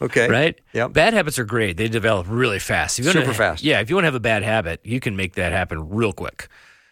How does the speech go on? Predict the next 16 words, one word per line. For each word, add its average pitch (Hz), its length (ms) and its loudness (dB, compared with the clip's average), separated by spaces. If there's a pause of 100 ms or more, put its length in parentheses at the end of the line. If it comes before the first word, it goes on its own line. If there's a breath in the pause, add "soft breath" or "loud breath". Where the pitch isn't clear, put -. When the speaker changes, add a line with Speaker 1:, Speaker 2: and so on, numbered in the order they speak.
(240 loud breath)
Speaker 2:
But 127 160 -2
good 143 200 2
habits 131 500 0
that 107 140 0
are 92 140 2
really 98 240 0
helpful 98 640 -2
and 90 160 -4
healthy 123 540 0
are, 87 480 0
they're 180 100 2
tough. 233 540 2
They're 123 120 -4
tough - 220 0
to 233 80 -2
build. 185 380 0